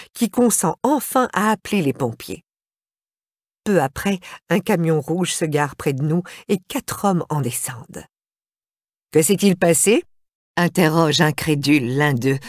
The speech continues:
tandis que ses collègues s'approchent de la grue. Prise de court, je réponds la première chose qui me passe par la tête. «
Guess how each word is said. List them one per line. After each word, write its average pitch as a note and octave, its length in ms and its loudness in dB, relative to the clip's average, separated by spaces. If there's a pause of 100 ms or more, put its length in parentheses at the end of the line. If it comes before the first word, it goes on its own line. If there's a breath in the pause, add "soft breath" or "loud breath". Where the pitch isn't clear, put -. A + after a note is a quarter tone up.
(220 loud breath)
tandis G#3 300 4
que G#3+ 100 0
ses G3+ 180 0
collègues G3 580 0
s'approchent E3 600 0
de B2+ 100 2
la A2+ 140 4
grue. A#2+ 300 -6 (640)
Prise G#3+ 300 2
de C#3+ 80 0
court, F#4 420 2
je D3+ 100 2
réponds A#3 360 2
la E3 100 2
première G#3+ 420 0
chose - 220 2
qui - 140 0
me F3+ 120 4
passe D4+ 240 -2
par - 200 -2
la B2+ 100 -4
tête. « - 380 -4